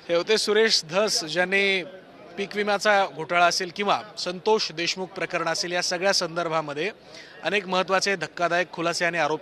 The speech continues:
केलेत. वाल्मिक कराडांच्यावरती झालेले आरोप असतील किंवा धनंजय मुंडेंवरती झालेले आरोप असतील, या सगळ्यावरती त्यांनी भाष्य केलंय.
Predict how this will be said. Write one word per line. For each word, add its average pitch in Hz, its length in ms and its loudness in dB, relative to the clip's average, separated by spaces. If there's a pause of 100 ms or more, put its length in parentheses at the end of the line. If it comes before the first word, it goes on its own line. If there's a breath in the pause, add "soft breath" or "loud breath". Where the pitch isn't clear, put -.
केलेत. 165 200 -2 (560 loud breath)
वाल्मिक 170 400 4
कराडांच्यावरती 202 760 4
झालेले 185 280 2
आरोप 180 260 4
असतील 214 260 -4
किंवा 214 220 4
धनंजय 196 420 2
मुंडेंवरती 214 600 0
झालेले 180 260 2
आरोप 170 280 2
असतील, 185 200 -6
या 190 100 4
सगळ्यावरती 208 540 2
त्यांनी 190 260 -2
भाष्य 165 300 -2
केलंय. 170 300 0